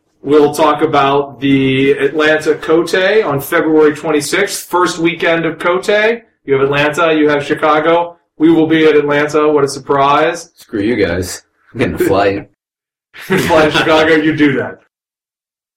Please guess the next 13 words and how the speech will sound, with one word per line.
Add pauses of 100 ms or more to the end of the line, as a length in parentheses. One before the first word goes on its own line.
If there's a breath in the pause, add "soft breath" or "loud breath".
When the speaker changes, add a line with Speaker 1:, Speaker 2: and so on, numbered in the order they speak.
(120)
Speaker 1:
On
February
twenty-sixth,
it's
in
Lawrenceville,
which
is
a
northeastern
suburb
of
Atlanta.